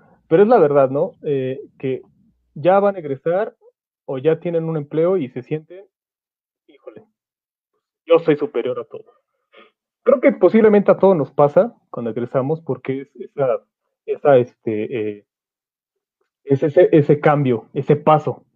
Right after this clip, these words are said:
eh, eh, en tu vida, ¿no? Donde ya triunfaste, donde ya saliste, donde ya estás en otro nivel, lo vamos a poner así. Pero yo creo que, eh, eh, no, no te puedes olvidar,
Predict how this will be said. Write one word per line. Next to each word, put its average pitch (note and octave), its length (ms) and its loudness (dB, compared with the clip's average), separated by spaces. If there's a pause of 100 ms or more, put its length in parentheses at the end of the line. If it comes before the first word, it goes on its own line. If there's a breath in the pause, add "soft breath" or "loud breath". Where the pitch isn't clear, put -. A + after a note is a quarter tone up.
(160)
eh, A#2 200 -10
eh, B2+ 220 -14
en A#2 80 -20
tu A#2+ 140 -20
vida, C#3+ 280 -14 (440)
¿no? B2 140 2
Donde A2+ 360 2
ya C3+ 440 2
triunfaste, D#3 540 0
donde A#2 240 -4
ya B2+ 140 2
saliste, C#3 500 -4
donde G#2+ 260 -20
ya A2+ 180 -8 (480)
estás D3 280 0
en D#3+ 100 4
otro D3+ 200 2
nivel, A#2+ 320 -2 (260)
lo C3 80 -12
vamos C#3 180 0
a C#3 60 -2
poner A2+ 220 -8
así. A#2+ 220 -10 (580)
Pero C#3 140 -2
yo D3 100 -6
creo G#3 160 -6
que, G#3+ 120 -10
eh, C#3+ 540 0
eh, C#3 40 -2
no, D3+ 240 -2
no E3+ 140 2
te E3+ 100 0
puedes E3+ 300 4
olvidar, B2+ 560 2